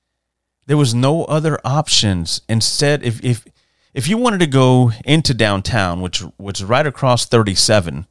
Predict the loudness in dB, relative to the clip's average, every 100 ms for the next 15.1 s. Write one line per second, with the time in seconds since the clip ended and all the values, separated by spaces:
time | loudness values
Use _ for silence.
0 | _ _ _ _ _ _ _ -4 0 0
1 | -2 -6 -8 -12 _ _ _ _ _ _
2 | _ _ _ _ -6 0 4 4 4 2
3 | 2 0 0 0 0 0 -2 0 0 0
4 | 0 0 2 2 2 0 0 0 -2 0
5 | 0 0 0 -2 0 2 2 2 2 4
6 | 4 2 0 -2 0 0 0 0 0 -2
7 | -2 -4 -2 -2 -4 -4 -2 -2 -2 -2
8 | -4 -8 _ _ _ _ _ _ _ _
9 | _ _ -10 -8 -8 -6 -4 -4 -6 -12
10 | -14 -18 _ _ _ _ _ _ _ _
11 | _ _ _ _ -4 2 2 2 -2 _
12 | _ _ _ _ _ _ _ _ _ _
13 | _ _ _ _ _ _ _ _ _ -4
14 | -4 -4 -2 -2 -4 -6 0 4 6 4